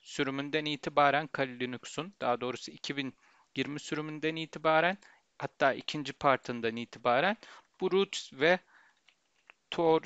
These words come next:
denilen şifreyi artık kabul etmiyor. Sisteme girmek istediğinizde hata verecek. Burada her ikisine de Kali yazıyorsunuz. Tabii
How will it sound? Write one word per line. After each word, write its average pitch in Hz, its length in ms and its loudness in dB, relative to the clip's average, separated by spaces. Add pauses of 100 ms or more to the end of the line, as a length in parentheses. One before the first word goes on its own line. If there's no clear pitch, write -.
denilen 135 440 2
şifreyi 180 600 0 (340)
artık - 400 2
kabul 165 260 0
etmiyor. 123 380 -2
Sisteme 127 460 -6
girmek 127 380 -4
istediğinizde 120 720 -2 (560)
hata 185 420 4
verecek. 139 480 0
Burada 190 300 2 (260)
her - 180 0
ikisine - 440 -2
de 208 120 0 (320)
Kali 185 240 4
yazıyorsunuz. 120 540 0
Tabii 180 300 0